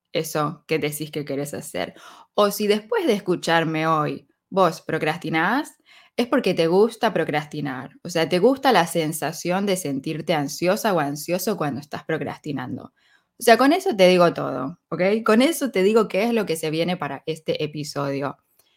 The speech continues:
Como muchos ya saben, yo vengo enseñando productividad desde dos mil dieciocho. Más allá de que mi canal de YouTube principal, por el cual me conocen muchas personas, yo lo abrí en dos mil veinte, yo ya venía enseñando el tema. Y bueno, año tras año fui integrando varias cosas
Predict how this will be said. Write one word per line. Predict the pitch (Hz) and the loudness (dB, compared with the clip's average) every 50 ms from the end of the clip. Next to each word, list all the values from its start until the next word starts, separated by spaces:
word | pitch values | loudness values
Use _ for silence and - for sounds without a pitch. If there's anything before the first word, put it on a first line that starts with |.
| _ _ _ _ _ _ _ _ _ _ _ - | _ _ _ _ _ _ _ _ _ _ _ 2
Como | - 214 220 226 | 4 6 8 8
muchos | 254 294 277 330 - | 8 8 6 6 6
ya | 277 240 | 4 4
saben, | 240 269 254 277 277 | 6 6 6 6 4
yo | 262 247 208 | 4 4 2
vengo | 214 226 233 | 2 4 2
enseñando | 233 208 190 180 170 175 180 196 196 | 2 2 2 2 2 2 2 2 0
productividad | 180 175 165 160 147 143 156 151 156 165 175 180 | 2 2 2 0 0 -2 -2 0 4 4 6 6
desde | 175 165 165 156 156 151 | 6 4 2 0 -2 -2
dos | 143 139 151 | -2 -4 -4
mil | 165 156 156 | -4 -4 -4
dieciocho. | 160 156 147 151 147 147 156 165 160 - 214 226 254 269 269 - | -4 -4 -4 -4 -4 -2 -2 -2 -2 -2 -2 0 0 -2 -4 -4
Más | 170 170 | -2 0
allá | 170 180 170 - 185 175 | 0 0 2 2 2 4
de | 175 170 165 160 | 4 4 2 2
que | - 151 151 | -2 -4 -4
mi | 147 151 147 | -4 -4 -4
canal | 156 151 156 160 165 | -2 -2 0 0 2
de | 170 165 | 2 2
YouTube | 165 160 156 156 160 165 165 175 156 | 0 0 -2 -2 -2 0 0 -2 -2
principal, | - 151 151 147 147 - 147 139 - 170 165 165 165 165 170 165 | -2 -2 -2 -4 -4 -6 -10 -4 0 2 4 6 4 4 2 0
por | - 151 139 | -4 -6 -6
el | 139 139 143 | -6 -6 -6
cual | - 156 151 156 | -4 -4 -4 -2
me | 156 151 143 | -4 -6 -6
conocen | 139 143 139 147 147 - 156 151 | -6 -6 -6 -6 -6 -6 -4 -2
muchas | 151 151 147 147 156 156 | -2 -2 -2 -4 -8 -12
personas, | - - - - 151 151 156 160 165 165 - _ | -14 -20 -12 -8 -4 -2 0 0 -2 -2 -6 _
yo | - - 160 | -10 -6 -4
lo | 151 151 | -2 -2
abrí | 156 151 156 156 | 0 -2 -2 -2
en | 147 143 | -4 -4
dos | - 156 | -6 -6
mil | 156 156 160 165 | -6 -2 0 2
veinte, | 175 175 170 170 185 | 2 2 0 -2 -4
yo | 185 156 | -6 -8
ya | - 156 151 | -6 -6 -4
venía | 156 156 165 165 | -2 -2 -2 -2
enseñando | 156 151 151 147 139 143 143 147 165 | -2 -4 -4 -6 -6 -4 -2 -2 -2
el | 170 | -2
tema. | 170 202 202 190 202 208 214 - _ _ _ _ _ - - _ _ _ - | -2 -2 0 0 0 0 -2 -4 _ _ _ _ _ -20 -20 _ _ _ 0
Y | - | 4
bueno, | 269 277 262 254 - | 4 6 6 4 4
año | - 170 285 294 302 285 - | 4 4 4 4 2 2 2
tras | 202 196 196 196 | 0 -2 0 0
año | 208 202 208 220 214 208 - | 0 0 0 0 -2 -4 -6
fui | - - 208 214 | -6 -4 -4 -2
integrando | - 190 180 160 - 156 156 156 165 170 170 156 | -2 -2 -4 -4 -4 -4 -2 -2 -2 0 0 0
varias | 156 165 170 165 165 - | 0 0 0 0 -2 -4
cosas | - - 202 196 196 - 180 180 190 220 - - _ | -4 -2 -2 -2 0 0 0 2 2 0 -4 -8 _